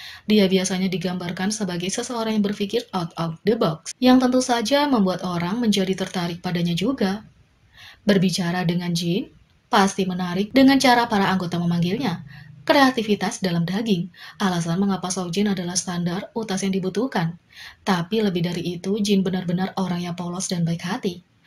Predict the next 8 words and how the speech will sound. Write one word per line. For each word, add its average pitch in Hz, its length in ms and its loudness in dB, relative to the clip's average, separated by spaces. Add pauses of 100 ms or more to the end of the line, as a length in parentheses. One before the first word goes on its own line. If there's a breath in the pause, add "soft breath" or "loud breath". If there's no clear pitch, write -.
(300 loud breath)
Begitulah 190 540 0
cara 196 240 0
anggota 185 240 -4
B 175 160 -6
T 185 80 -2
S 196 240 -6
biasanya 175 400 2
menggambarkannya. 180 800 -2